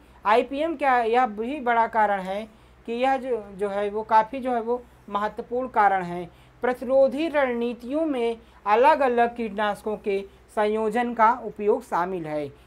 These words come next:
जिनकी कार्रवाई के, से, के अलग-अलग तरीके, जिन्हें अलग-अलग समय पर जो है वो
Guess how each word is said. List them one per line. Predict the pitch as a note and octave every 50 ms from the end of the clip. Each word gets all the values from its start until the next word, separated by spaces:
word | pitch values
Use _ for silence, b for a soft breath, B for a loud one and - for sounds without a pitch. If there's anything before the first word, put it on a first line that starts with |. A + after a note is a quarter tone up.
| b _
जिनकी | E3 D#3 G3 G#3 G#3+ A3 G#3+ C4 C#4 C4+
कार्रवाई | - B3+ A3 G#3+ G#3 G3 G3 G3 F#3+ G3 G#3 B3 B3+ B3+ B B B _ _ -
के, | A3 A3+ A#3 A#3+ A3+ G#3+ G3+
से, | - - A#3+ C4 B3+ A3+ G3+ G3+ G3+
के | G3+ A#3+ A#3
अलग-अलग | A#3 G#3+ G#3+ A#3+ C4+ B3 A#3+ A#3 A#3+ A#3 -
तरीके, | A3+ G#3 F#3+ G3 F3+ - A3+ G#3+ A3+ A3+ b b b b b _ -
जिन्हें | G3 F#3+ G3+ G3+ G3+ A3 A#3 A#3+ G#3+ G3+ G3+ - - _ _ _ _ _ _ _ _ _ _ _ _ _ - - - _ _ _ _ -
अलग-अलग | A#3+ B3 C4 C#4 C#4 B3+ A#3+ A#3 A#3 A3
समय | - A3 G3+ G3+ G3
पर | G3 G3 G3+ F#3
जो | F#3 F#3
है | F#3
वो | F#3 A3 D#4 A4